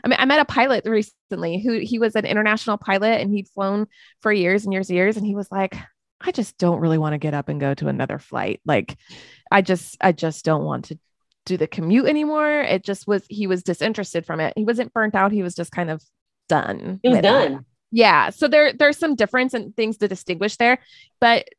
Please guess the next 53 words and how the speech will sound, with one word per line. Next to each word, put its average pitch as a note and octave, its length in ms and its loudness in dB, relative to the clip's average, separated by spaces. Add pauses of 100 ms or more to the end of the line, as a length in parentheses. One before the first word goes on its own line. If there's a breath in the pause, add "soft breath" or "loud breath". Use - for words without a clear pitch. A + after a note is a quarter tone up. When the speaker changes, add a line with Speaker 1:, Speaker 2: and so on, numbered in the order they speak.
(120)
Speaker 1:
it's A#3+ 240 0
really, C4 300 2
like, B3 180 -2
you A3+ 180 -2
know C4 140 4
you G#3+ 320 -2
and G#3+ 140 0
you F#3 80 -6
know E3+ 120 -4
your E3+ 160 -2
body. D3 320 0
What F#3 220 2
are, G3+ 160 2
what's G#3 220 -4
it - 100 -10
telling E3+ 300 -4
you? D#3+ 160 -4
What's E3+ 160 -4
your G#3+ 100 0
mind F3 220 0
and F3 100 -4
body D#3+ 240 -4
telling D#3+ 380 -4
you? A3+ 260 0 (480 soft breath)
Um, G3+ 320 6
and B3+ 120 0
talk C#4 200 2
about E4 240 2
it C4 80 0
with - 140 -4
people C#4 280 -4
that, B3+ 160 -2 (200)
that A#3 200 2
love B3 200 4
you A3+ 180 0
and G#3+ 80 0
that - 120 -4
care A3 180 -2
about G#3 260 0
you, E3+ 140 0
um, F3 720 0
and G#3 120 -2
that F#3+ 120 -2
you G#3 120 -4
care F#3 220 -2
about E3+ 280 -4
too. F#3+ 260 -2
When F#3 120 -2
you're F3 80 -4
building F3+ 300 -2
that F3 140 -6
community G3+ 400 -2
connection, F3+ 600 -8